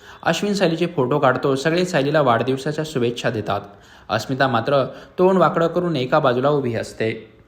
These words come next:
कल्पना सायलीचं औक्षण करते, भेटवस्तू म्हणून सोन्याचे कानातले देते. सायली नको बोलते, तर कल्पना तिला म्हणते, "हे तुझ्या हक्काचं आहे,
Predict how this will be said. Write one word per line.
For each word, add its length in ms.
कल्पना 340
सायलीचं 320
औक्षण 340
करते, 320
भेटवस्तू 520
म्हणून 160
सोन्याचे 420
कानातले 400
देते. 560
सायली 220
नको 300
बोलते, 440
तर 60
कल्पना 400
तिला 220
म्हणते, 260
"हे 200
तुझ्या 340
हक्काचं 400
आहे, 220